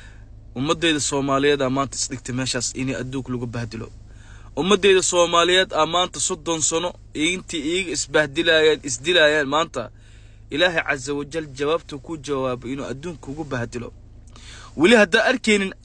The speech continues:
cadaabta Ilaahay inay kugu socoto, waxaa ku dhahayaa hordada ka soo kac. Axmed Madoobe inuu jasiirad dhan iska siiyo Imaaraadka siddeed boqol oo, oo, oo milyan oo dollar. Imaaraadka siddeed boqol oo milyan oo dollar waxay u tahay,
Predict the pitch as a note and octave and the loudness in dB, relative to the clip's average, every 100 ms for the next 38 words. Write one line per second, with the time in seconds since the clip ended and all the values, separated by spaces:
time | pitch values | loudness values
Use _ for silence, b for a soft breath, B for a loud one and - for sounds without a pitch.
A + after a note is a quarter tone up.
0 | - D#3+ F3 A3 F3+ E3+ G3+ F3+ F3+ D3+ | 0 4 4 2 0 2 2 2 -6 -6
1 | G3 A#3 E3+ C#3 - D3 D3 C#3+ - F3 | -4 -2 -4 -6 -6 -8 -6 -10 -8 -4
2 | D3 C#3 C3 C#3 C#3+ D3+ - C3+ - - | 0 0 -2 -6 -10 -12 -10 -10 -10 -14
3 | - - - B B B B B A3 A3+ | -16 -20 -20 B B B B B 0 2
4 | C4 G#3+ A3+ C4 C4+ G#3+ A#3+ A#3 G3 F3+ | 0 0 2 4 4 0 0 -2 0 -2
5 | D3 F#3+ A#3 B3 A#3 A3 - A#3+ - E3+ | -2 -2 -2 0 0 0 0 0 0 -2
6 | D#3 D3+ E3 E3 D#3+ G3+ F#3+ - C#3 C#3+ | -4 -4 -4 0 4 4 2 -4 -8 -6
7 | C3+ F#3 C#3 C#3 C#3+ C#3 C3 C3 B2+ C3 | -4 -4 -6 -10 -10 -10 -6 -6 -6 -8
8 | B2 B2+ B2 C3+ C#3+ C3+ A2+ B2 A2 D3 | -8 -8 -6 -4 -4 -6 -6 -8 -6 -8
9 | B2+ B B B B - A#3 B3 C#4 E4+ | -8 B B B B 2 6 6 6 4
10 | - B3+ A3+ F3+ E4 B3 G3 A3+ C#4+ C4+ | 2 -4 -2 0 0 0 -2 0 0 0
11 | A3+ G#3+ B3 C4+ B3+ B3 G#3+ G3+ G#3+ A#3+ | -2 -2 -4 -2 -2 -2 -4 0 0 0
12 | G#3+ F#3+ - A#3+ A#3 F3+ D#3 | 0 -4 -6 -8 -4 -2 0